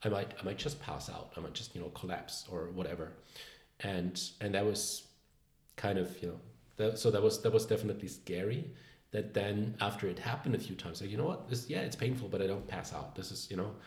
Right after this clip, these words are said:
it's just, I go, like, for a little bit, and then, and then it's, then I just keep walking," and recognizing things like that. Um,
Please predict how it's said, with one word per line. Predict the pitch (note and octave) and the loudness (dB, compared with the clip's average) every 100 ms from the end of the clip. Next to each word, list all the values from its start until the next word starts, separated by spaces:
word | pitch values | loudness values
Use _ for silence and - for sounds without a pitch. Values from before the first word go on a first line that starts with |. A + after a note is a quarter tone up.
| - - | -20 -14
it's | - | -6
just, | A2+ - | -4 -2
I | A2 | 2
go, | G#2+ | 4
like, | F#2+ - - - - - | 4 4 2 0 -6 -18
for | - - | -8 2
a | |
little | B2 C#3 | 4 4
bit, | C#3 C#3 | 4 4
and | A#2+ | 6
then, | G#2 G2+ - | 6 6 2
and | G#2+ | 2
then | G#2 | 2
it's, | G2+ - - - - - - - | 0 -2 -6 -8 -14 -20 -12 -2
then | G#2 | 0
I | G2 G#2 B2+ - | 0 -2 -6 -8
just | - A2 | -6 -4
keep | - G2+ | -2 0
walking," | G2+ G2 - G2 - - - - - | 2 0 -2 -4 -6 -16 -18 -10 -2
and | G2 F#2 F#2 | 0 2 2
recognizing | G#2 - - F#2 F#2 - F#2 | 0 0 0 2 2 0 -2
things | - F#2+ - | 0 -2 -2
like | F2 - | -4 -2
that. | E2+ E2 - - _ _ _ _ _ _ - - - | -4 -4 -10 -20 _ _ _ _ _ _ -20 -20 -10
Um, | F#2+ F2 D#2 D#2 D#2 | -4 -4 -4 -6 -10